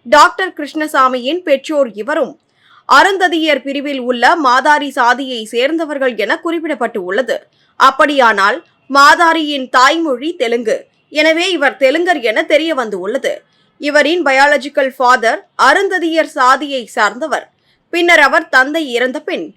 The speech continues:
அவரின் தாய் இரண்டாவது திருமணம் செய்து கொண்டவரின் சாதிதான் தேவேந்திர குல வேளாளர். இவர் அதுதான் என் சாதி என கூறிக்கொண்டு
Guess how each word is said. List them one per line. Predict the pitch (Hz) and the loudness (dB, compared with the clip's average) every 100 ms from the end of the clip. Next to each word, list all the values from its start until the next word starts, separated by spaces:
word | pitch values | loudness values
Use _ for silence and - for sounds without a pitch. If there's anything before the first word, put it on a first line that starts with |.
| _ _ - | _ _ 2
அவரின் | 285 330 381 359 349 | 4 6 4 0 0
தாய் | 277 262 330 | 2 4 2
இரண்டாவது | 269 269 285 277 269 262 | -2 0 0 0 -2 -6
திருமணம் | 285 330 330 277 277 | -6 -4 -4 -4 -6
செய்து | 269 254 | -6 -4
கொண்டவரின் | 254 240 247 247 226 214 | -4 -2 -2 -4 -6 -2
சாதிதான் | 247 233 226 214 196 220 330 _ _ | 2 2 0 -4 -4 -4 -10 _ _
தேவேந்திர | 247 269 294 330 349 339 | 0 0 2 0 0 -2
குல | 330 294 | -2 -2
வேளாளர். | 240 220 214 202 277 190 - _ _ - | -2 -2 0 2 2 0 -4 _ _ -8
இவர் | 262 262 349 - - | -2 0 0 -4 0
அதுதான் | 254 285 285 285 370 | 0 2 2 4 2
என் | 247 262 330 | 0 0 0
சாதி | 359 330 320 | 0 0 0
என | 294 269 | -2 -4
கூறிக்கொண்டு | 254 262 254 233 202 | -6 -6 -4 -4 -4